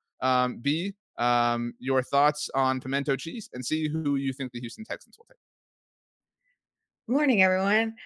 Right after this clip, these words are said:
Speaker 2: Um, <laughs> this is very stressful, but I think it's fun 'cause we're just going, you know, winging it at the moment.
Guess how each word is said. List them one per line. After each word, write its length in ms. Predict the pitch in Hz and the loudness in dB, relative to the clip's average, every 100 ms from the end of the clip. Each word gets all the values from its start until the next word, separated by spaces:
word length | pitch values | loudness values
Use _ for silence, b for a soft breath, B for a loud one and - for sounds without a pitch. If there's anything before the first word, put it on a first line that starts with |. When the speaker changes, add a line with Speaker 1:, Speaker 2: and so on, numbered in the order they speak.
| B - | B 0
Speaker 2:
Um, 360 | 202 208 220 | 2 2 2
<laughs> 920 | 277 330 269 226 - 392 - - - | 4 4 4 2 6 8 8 4 0
this 160 | - 427 | 4 8
is 180 | 508 339 | 10 10
very 200 | 220 196 | 8 8
stressful, 400 | - 202 - 196 | 4 0 2 4
but 100 | 226 | 6
I 40 | |
think 160 | 277 294 | 6 2
it's 140 | 240 - | 0 -4
fun 380 | 196 190 202 202 | 4 6 6 2
'cause 180 | 208 | -2
we're 120 | 180 175 | 0 0
just 260 | 180 151 | -2 -2
going, 460 | 170 170 175 170 160 - | -2 -2 -4 -8 -14 -14
you 160 | 170 165 | -8 -4
know, 140 | 160 | -4
winging 400 | 170 185 185 190 | -2 -4 -2 -2
it 140 | 196 | -2
at 140 | - 190 | -2 -4
the 80 | 180 | -6
moment. 440 | 170 185 190 196 | -6 -8 -6 -6